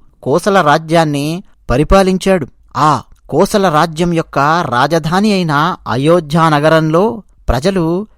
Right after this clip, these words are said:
ఎప్పుడూ సంతోషంతో ఉండేవారు. ధర్మాత్ములు, బాగా చదువుకునేవారు, వేదాలు శాస్త్రాలలో పాండిత్యం కలిగినటువంటి వాళ్ళున్నారు. వాళ్లకుండే సొంత ఆస్తులతో సంతృప్తి చెందేవాళ్లు తప్ప దురాశతో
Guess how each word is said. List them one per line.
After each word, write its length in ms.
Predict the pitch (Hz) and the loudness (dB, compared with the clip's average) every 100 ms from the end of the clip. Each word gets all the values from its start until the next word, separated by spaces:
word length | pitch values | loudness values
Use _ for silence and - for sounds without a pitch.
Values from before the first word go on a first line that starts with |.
| _ - | _ -12
ఎప్పుడూ 400 | - - 226 202 | -12 0 2 2
సంతోషంతో 720 | - 120 180 202 208 190 190 | 0 -4 2 2 2 0 0
ఉండేవారు. 460 | 180 175 175 170 - _ _ - | 2 0 0 0 -4 _ _ -18
ధర్మాత్ములు, 840 | 95 143 143 160 185 - 196 147 - _ - | -6 -2 0 2 0 0 -4 -4 -10 _ -10
బాగా 300 | 92 143 165 | 0 2 2
చదువుకునేవారు, 960 | 160 156 160 208 220 208 202 196 185 - _ _ | 0 0 2 0 0 -2 0 -2 -4 -8 _ _
వేదాలు 640 | 82 127 180 180 170 160 | -4 0 4 4 4 0
శాస్త్రాలలో 1080 | 170 - 156 - - 180 175 165 180 226 214 - _ - | -4 -2 -4 -2 0 2 2 -2 -2 -2 -4 -12 _ -2
పాండిత్యం 480 | 107 160 170 196 190 | 0 0 -2 -4 0
కలిగినటువంటి 600 | 180 180 180 180 170 165 | 0 0 -2 -2 -2 2
వాళ్ళున్నారు. 540 | 165 175 170 175 160 - _ - | 2 2 -2 -2 -4 -14 _ -14
వాళ్లకుండే 1000 | 87 117 175 190 - 202 226 196 202 220 _ | -2 2 2 2 0 2 2 2 -2 -4 _
సొంత 360 | - 175 214 240 | -4 -2 0 2
ఆస్తులతో 640 | 208 180 - 180 175 180 | 2 2 0 -4 -2 -4
సంతృప్తి 560 | - 151 175 226 - 202 | -2 -4 0 -2 -2 -4
చెందేవాళ్లు 440 | 180 170 170 160 156 | -2 0 2 2 0
తప్ప 540 | 135 127 196 233 208 - - | -4 -2 0 -2 -6 -14 -12
దురాశతో 840 | 85 139 160 170 180 170 180 | -4 2 4 2 0 -4 -6